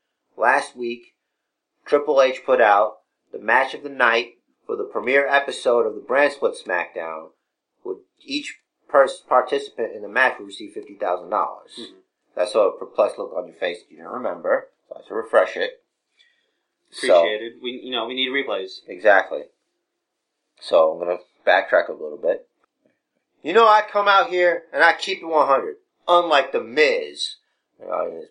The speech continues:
Speaker 1: boos. Boo. "See, it's not about losing out on the money. Nah, nah. It's about cheating you guys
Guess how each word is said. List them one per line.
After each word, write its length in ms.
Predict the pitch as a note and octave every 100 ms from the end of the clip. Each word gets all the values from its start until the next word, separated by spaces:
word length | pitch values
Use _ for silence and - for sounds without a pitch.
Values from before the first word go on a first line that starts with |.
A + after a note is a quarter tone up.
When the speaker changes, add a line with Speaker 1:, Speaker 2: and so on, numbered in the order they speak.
| -
Speaker 1:
boos. 320 | E2+ D2+ D2 _ _ -
Boo. 960 | G2 G#2+ A2+ A2 G#2+ G#2 G2 F2 E2 _ _ _ -
"See, 460 | - G3+ F#3 D#3+ -
it's 200 | G#3+ -
not 280 | C4+ B3+ A#3
about 300 | G#3 F#3 F#3
losing 340 | G#3 F3+ G3
out 160 | F#3+ F3+
on 120 | E3
the 100 | D#3+
money. 320 | F3+ E3+ C3+
Nah, 440 | C3 F3+ E3+ C3 A#2+
nah. 360 | D3 A#2 E2 - -
It's 200 | F#3+ F#3+
about 500 | - E3+ D3+ C3+ - _ -
cheating 480 | - A#3 G3 F3
you 180 | F3 B3+
guys 760 | - D#3+ A#2+ F2+ F2 - -